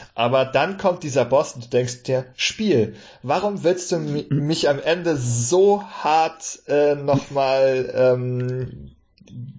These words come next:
Speaker 1: warum verlangst du von mir, dass ich den Controller gegen die Wand werfe jetzt auf einmal?“
Speaker 2: Ich muss dir jetzt mal was verraten.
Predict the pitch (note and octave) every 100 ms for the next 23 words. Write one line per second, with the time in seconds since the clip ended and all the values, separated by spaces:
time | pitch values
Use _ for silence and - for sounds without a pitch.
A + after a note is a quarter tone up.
0 | - A#2+ C#3+ F3 E3+ D3+ C#3+ - - F3
1 | D3 C#3 C3+ - C3 C3 C#3+ C3+ B2 B2
2 | A#2 G#2+ A2 - G#2 G2+ G#2 G#2 - -
3 | - - G2 G2 - - - C#3+ F#3+ F3
4 | D3+ D3+ D3+ - A#2+ A#2 B2+ - A2 G2